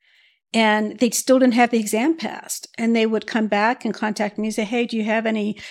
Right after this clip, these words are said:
review materials, or do you have a review class going on? Or how can I, how can you help me get through this?" And it was like, you know, five years later, and you still haven't passed the exam. So what the firms are doing now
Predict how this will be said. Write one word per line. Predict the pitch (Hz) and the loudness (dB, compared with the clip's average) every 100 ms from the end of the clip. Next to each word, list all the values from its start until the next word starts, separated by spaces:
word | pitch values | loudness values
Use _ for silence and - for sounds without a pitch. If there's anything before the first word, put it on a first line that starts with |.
| - - | -10 -2
review | 208 208 240 | 0 2 4
materials, | 240 220 214 190 175 165 175 175 | 4 2 0 0 0 -2 -4 -2
or | 196 | -2
do | 196 | -2
you | 208 | -2
have | 226 | -2
a | 226 | -4
review | 214 202 233 | -4 -2 -2
class | 233 214 208 185 | -2 -4 -4 -4
going | - 190 185 | -4 -4 -2
on? | 180 180 180 185 | -2 -2 -2 -2
Or | 175 - | -2 -4
how | - 233 | -2 -2
can | 233 233 | -2 -2
I, | 214 - - - - | -4 -8 -18 -20 -4
how | 247 | 0
can | 262 | 2
you | 247 | 2
help | 208 247 | 2 0
me | 220 | 0
get | 220 - | -2 -4
through | - 254 233 | 0 0 2
this?" | 208 - - - - - - - - _ - | 0 -2 -8 -10 -12 -20 -20 -20 -20 _ -4
And | 247 262 | 2 2
it | |
was | 254 - - | 0 -4 -4
like, | 247 - - - - - - | -6 -8 -20 -20 -20 -20 -8
you | 254 | 0
know, | 262 240 196 208 233 - | 0 0 -4 -10 -12 -14
five | - 277 370 - | -6 0 2 2
years | 339 320 269 | 2 2 4
later, | 302 359 214 175 _ - - _ 247 | 4 4 2 -2 _ -20 -20 _ 2
and | |
you | 269 | 4
still | 269 294 | 4 2
haven't | 262 294 285 | 2 0 -2
passed | - 254 - | -2 -4 -2
the | 240 | -4
exam. | - 262 220 | 0 0 0
So | 240 | 0
what | 240 262 - | 2 0 -2
the | - | -6
firms | - 247 247 233 | 0 0 0 0
are | 233 | 0
doing | 226 226 | 0 0
now | 214 277 254 196 220 | 0 -2 0 0 -2